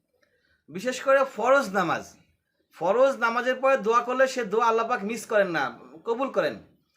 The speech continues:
তো সেজন্য আমরা ফরজ নামাজের পরে দোয়া করার চেষ্টা করব। তাহাজ্জুদের সময় পড়লে তো অবশ্যই ভালো হয়, আহ, এবং এই দোয়াটি পড়ার আগে তিনবার তো পড়বই, তার আগে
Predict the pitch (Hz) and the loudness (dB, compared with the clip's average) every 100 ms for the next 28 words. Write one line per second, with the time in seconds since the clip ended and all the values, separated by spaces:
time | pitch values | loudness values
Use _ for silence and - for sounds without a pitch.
0 | _ _ - 180 214 202 254 254 254 262 | _ _ -14 -8 -6 -4 -2 -2 0 -2
1 | 226 233 277 240 269 262 247 233 247 226 | -2 0 0 2 0 0 -2 0 0 0
2 | 226 220 214 202 190 143 120 101 87 _ | 0 0 -2 -4 -4 -4 -6 -10 -18 _
3 | _ _ _ _ 190 190 226 247 262 269 | _ _ _ _ -4 -2 -2 -2 -4 -2
4 | 269 269 269 269 247 247 269 220 214 202 | -2 -2 -2 0 -2 -2 -4 0 2 2
5 | 208 277 - _ _ _ _ _ _ - | 0 -2 -12 _ _ _ _ _ _ -8
6 | 151 156 160 156 160 160 208 254 254 202 | -2 0 2 2 2 0 0 0 -2 -2
7 | 170 226 247 277 277 - 247 262 226 202 | 0 0 0 -4 -8 -4 0 2 2 2
8 | 202 233 240 262 269 262 247 208 240 254 | -2 -4 -4 -2 -2 -2 -2 0 -2 0
9 | 220 226 233 214 220 262 285 | 2 4 4 0 2 0 0